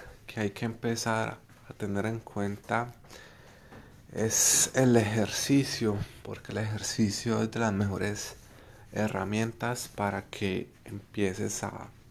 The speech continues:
quitarte el estrés y esos pensamientos negativos. Una caminata, salir a trotar, meterte al gimnasio,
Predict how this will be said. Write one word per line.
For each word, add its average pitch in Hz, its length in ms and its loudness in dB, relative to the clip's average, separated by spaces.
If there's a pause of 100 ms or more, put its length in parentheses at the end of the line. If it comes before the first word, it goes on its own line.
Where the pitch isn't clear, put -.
(340)
quitarte 104 800 0
el 123 160 2
estrés 113 560 -2
y - 20 -2
esos 107 240 -6
pensamientos 101 640 -2
negativos. 98 840 -4 (800)
Una 107 320 -4
caminata, 107 840 0
salir 92 400 0
a 104 140 2
trotar, 98 440 -6
meterte 104 580 -4
al 104 100 -2
gimnasio, 107 1120 0